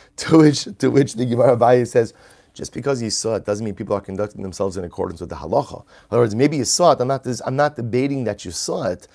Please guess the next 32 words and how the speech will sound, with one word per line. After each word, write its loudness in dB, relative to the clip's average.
but -4
lamaisa, 0
who -10
says -2
that -2
they -2
were 0
actually -4
doing -4
the -4
right -6
thing? -14
Incredible. -8
So -12
both 0
say, -2
and -4
again, -4
halacha 2
lamaisa, -4
whenever -4
it -12
comes -8
to -8
laundering, -2
whenever -2
it -10
comes -10
to -8
laundering, -8
is -10
that -4